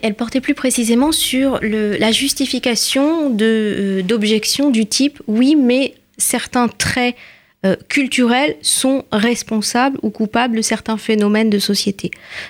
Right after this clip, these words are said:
Euh, et évidemment, l'excès de cette position-là, c'est la stigmatisation des musulmans en général. Dans le débat public français, c'est de ça qu'on, qu'on parle, évidemment. Je fais encore un pas dans cette logique-là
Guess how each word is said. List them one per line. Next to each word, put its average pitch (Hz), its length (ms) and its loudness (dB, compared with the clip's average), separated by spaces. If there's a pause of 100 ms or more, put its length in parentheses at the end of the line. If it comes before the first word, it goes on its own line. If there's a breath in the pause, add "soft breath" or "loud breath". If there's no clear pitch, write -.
(120)
Euh, 196 260 2
et - 540 -2
évidemment, 233 480 2
l'excès 247 680 0
de 185 100 0
cette 185 220 -2
position-là, 202 680 2 (300 loud breath)
c'est 262 200 0
la 233 140 2
stigmatisation 202 840 0
des 226 180 4
musulmans 233 600 2
en 226 120 2
général. 202 500 2
Dans 170 120 -4
le 170 60 -2
débat 175 200 0
public 185 300 0
français, - 500 0
c'est - 160 -4
de 175 120 -2
ça 233 200 -2
qu'on, 175 640 -4
qu'on 214 160 0
parle, 185 260 2
évidemment. 180 440 0 (1300 loud breath)
Je 247 180 2
fais 294 140 0
encore 254 340 2
un 247 120 2
pas 262 380 0
dans 196 120 0
cette 202 220 0
logique-là 240 680 2